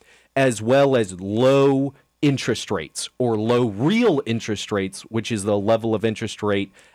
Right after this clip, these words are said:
after you take into account inflation. And basically what that means is if prices are going up by eight percent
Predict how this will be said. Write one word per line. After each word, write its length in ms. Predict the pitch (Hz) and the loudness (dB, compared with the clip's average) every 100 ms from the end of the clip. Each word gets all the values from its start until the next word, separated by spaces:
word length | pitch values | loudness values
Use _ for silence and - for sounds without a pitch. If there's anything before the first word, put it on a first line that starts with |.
| _ | _
after 400 | 110 113 - 127 | 0 0 0 -4
you 180 | 107 101 | -4 -6
take 280 | 98 117 101 | -4 -4 -2
into 240 | 98 107 | -6 -4
account 300 | 95 - 98 | -4 -4 -4
inflation. 600 | 90 - 113 98 - 69 - | -6 -4 -2 -2 -8 -12 -6
And 200 | 135 127 | -4 0
basically 500 | 208 247 - 156 135 | 0 0 -2 -2 -2
what 200 | 117 127 | 0 0
that 160 | 120 110 | 0 -2
means 300 | 110 104 92 | -2 -2 -2
is 200 | 95 - - _ - | -4 -6 -16 _ -6
if 180 | 120 - | -6 -2
prices 440 | 156 190 208 170 | 0 0 -2 -4
are 80 | 143 | -2
going 300 | 139 139 135 | 0 0 0
up 100 | - | 0
by 200 | 113 107 | -2 -2
eight 220 | 135 135 - | -4 -6 -6
percent 420 | 104 - 98 | -8 -4 -6